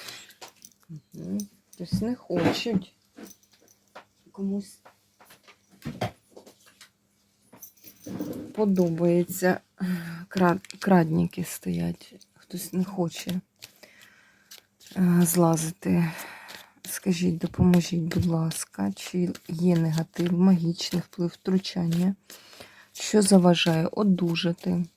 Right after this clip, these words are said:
бути енергійними, тим, хто дивиться відео, близьким людям,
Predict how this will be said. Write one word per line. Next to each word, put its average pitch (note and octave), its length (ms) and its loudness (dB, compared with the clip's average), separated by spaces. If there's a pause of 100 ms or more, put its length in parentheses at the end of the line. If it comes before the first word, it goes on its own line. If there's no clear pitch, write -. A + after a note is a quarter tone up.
(1500)
бути F3+ 400 4
енергійними, E3+ 840 4
тим, F#3 180 2
хто F#3+ 420 2 (420)
дивиться E3 560 6
відео, E3 340 0
близьким E3+ 640 0
людям, E3+ 500 0